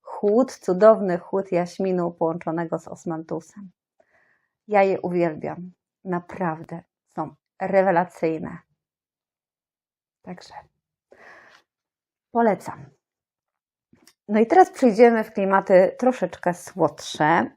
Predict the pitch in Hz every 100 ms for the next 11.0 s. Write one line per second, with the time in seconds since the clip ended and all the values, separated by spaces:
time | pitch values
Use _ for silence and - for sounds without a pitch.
0 | _ 170 202 226 233 180 160 - - 196
1 | 240 - 190 - - - 170 - 151 -
2 | - 214 - - - - _ _ 185 185
3 | - 175 - - 233 240 - 165 - _
4 | _ _ _ _ _ 208 196 190 160 -
5 | - - _ _ _ - 180 165 196 196
6 | - - - - - _ _ _ _ _
7 | _ _ _ _ _ _ _ _ _ _
8 | - 196 294 302 302 294 277 262 233 -
9 | 190 202 214 196 196 175 - 240 196 185
10 | 160 165 160 - - - - - _ -